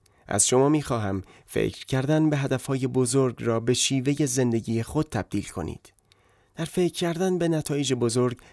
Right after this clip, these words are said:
چیزی جادویی نهفته است. از شما می‌خواهم بزرگ فکر کنید. بزرگ برنامه ریزی کنید و بزرگ عمل کنید. به خاطر داشته باشید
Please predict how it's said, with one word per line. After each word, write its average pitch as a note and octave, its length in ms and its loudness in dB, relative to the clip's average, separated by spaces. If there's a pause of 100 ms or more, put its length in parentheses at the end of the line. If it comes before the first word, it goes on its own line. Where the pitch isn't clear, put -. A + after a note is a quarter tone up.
چیزی A#2+ 340 0
جادویی C3+ 640 2
نهفته G#2+ 400 -4 (120)
است. - 280 -2 (680)
از A#2 180 2
شما A#2+ 220 2
می‌خواهم G#2+ 560 -2 (260)
بزرگ D#3+ 460 2
فکر - 440 -8
کنید. - 440 -18 (680)
بزرگ F3 500 2
برنامه C3+ 460 0
ریزی A2+ 300 -2
کنید G#2 380 -2 (260)
و A#2 80 -4
بزرگ D3+ 640 0 (100)
عمل G#2+ 240 0
کنید. - 520 -14 (840)
به A2+ 100 2
خاطر E3+ 300 0
داشته D3 380 2
باشید G#2 460 0